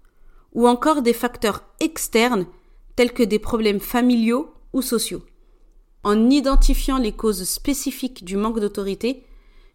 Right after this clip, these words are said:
tu seras mieux préparé à mettre en place des stratégies efficaces pour renforcer ton autorité et créer un environnement d'apprentissage positif pour tous les élèves. Par exemple, si tu as conscience que tu manques de confiance en toi,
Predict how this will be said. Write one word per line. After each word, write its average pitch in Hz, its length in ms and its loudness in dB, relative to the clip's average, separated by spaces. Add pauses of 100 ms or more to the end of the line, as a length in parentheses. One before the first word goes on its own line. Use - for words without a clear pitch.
tu - 120 -10
seras - 280 -4
mieux 202 300 0
préparé 254 520 4
à 233 60 0
mettre 226 280 -6
en 220 60 -6
place 220 260 -4
des 214 120 -6
stratégies 208 520 -6
efficaces 202 680 -8 (520)
pour 180 220 -10
renforcer 233 480 -4
ton 220 180 -6
autorité 196 640 -6 (280)
et 190 140 -2
créer 240 340 -2
un 214 140 -4
environnement 202 540 -4
d'apprentissage 196 800 -6 (100)
positif 226 560 -6
pour - 160 -14
tous - 160 -8
les 190 200 -4
élèves. - 260 -8
Par 214 140 0
exemple, 247 360 -2
si - 140 -10
tu - 160 -8
as 202 40 -6
conscience 254 460 -6
que 226 100 -12
tu - 140 -10
manques 208 300 -4
de 190 80 -6
confiance 185 400 -8
en 165 80 -8
toi, 208 240 -8